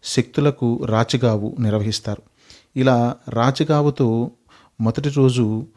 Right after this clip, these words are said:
ఉత్సవాలు ప్రారంభమవుతాయి. అలాగనే రెండవ రోజు రాయబారం. ఈ రాయబారంలో కోడిపోరులో రాజ్యాన్ని కోల్పోయిన మలిదేవ బ్రహ్మన్నల పరివారం అరణ్య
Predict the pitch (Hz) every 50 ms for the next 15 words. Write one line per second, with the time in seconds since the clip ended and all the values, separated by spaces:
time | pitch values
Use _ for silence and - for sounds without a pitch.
0 | _ _ _ _ _ _ _ _ _ _ _ _ 127 - - - 143 135 127 127
1 | 127 - - 110 107 110 - 107 107 104 104 101 98 - 104 101 - - - _
2 | _ _ _ _ _ _ _ _ _ _ _ _ _ _ _ _ _ _ - 131
3 | 135 143 147 156 147 120 110 117 123 127 120 - _ _ - 113 120 123 147 156
4 | 165 165 160 156 151 147 139 143 127 117 120 131 175 165 143 117 117 113 117 123
5 | 120 113 117 113 110 107 107 - _ _ _ - _ _ _ _ _ _ _ _
6 | _ _ - 147 147 147 147 139 131 143 147 151 151 151 151 160 160 156 151 131
7 | 113 117 131 - - _ _ _ _ _ _ _ _ _ _ - - 135 151 156
8 | 180 156 - 170 165 165 165 165 165 156 127 120 131 127 120 - 147 147 156 151
9 | 151 - 139 135 135 - 143 135 139 135 135 135 - 123 113 107 113 120 131 127
10 | 131 135 135 131 - - - 117 107 113 120 120 117 110 123 127 123 120 127 -
11 | - _ - 110 117 120 123 123 123 123 120 127 - - _ - - - - -
12 | - _ _ _ _ - 113 113 123 131 143 143 147 151 165